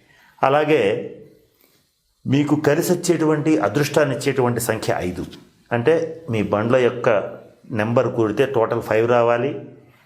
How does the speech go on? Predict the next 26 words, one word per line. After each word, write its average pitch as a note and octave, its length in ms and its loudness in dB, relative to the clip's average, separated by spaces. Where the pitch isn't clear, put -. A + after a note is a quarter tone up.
అలాగే C#3+ 440 2
మీ D3+ 100 2
సెల్ D#3 220 2
ఫోన్ F3 200 0
నెంబర్ D#3 220 0
కూడినా D#3 260 0
టోటల్ C#3+ 320 0
ఫైవ్ C3+ 220 0
వచ్చేటట్లయితే B2+ 640 0
అవి B2+ 100 2
మీకు A2 240 -4
అదృష్టాన్ని G#2+ 500 -2
తెచ్చిపెడతాయి. - 560 -8
మరి D#3 200 2
పనికిరానిది D#3 640 0
ఏమిటి D3 260 0
అంటే B2+ 260 0
తొమ్మిదో D#3+ 340 2
నెంబర్ C3 260 0
మీకు B2+ 200 -6
పనికిరాదు. D#2+ 520 -8
అంటే A#2+ 220 2
మీ G#2+ 180 -4
బండి A2 300 0
నెంబర్ B2 280 2
కానీ, A2 320 0